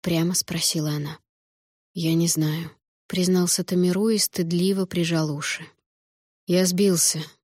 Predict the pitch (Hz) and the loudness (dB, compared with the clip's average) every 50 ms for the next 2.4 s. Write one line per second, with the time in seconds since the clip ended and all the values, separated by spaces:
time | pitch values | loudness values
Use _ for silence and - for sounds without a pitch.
0 | _ - 170 165 - 190 180 190 196 196 180 160 - - 175 170 170 - - 170 | _ -4 -2 0 2 2 2 2 2 2 2 2 2 2 2 2 0 0 0 0
1 | 180 190 185 180 170 165 165 156 - 170 - - 185 180 180 180 170 170 170 180 | 2 2 2 2 2 2 2 0 0 -4 -4 -2 0 0 2 0 0 0 0 0
2 | 175 160 156 139 151 156 165 | 0 2 0 -2 -4 -4 -8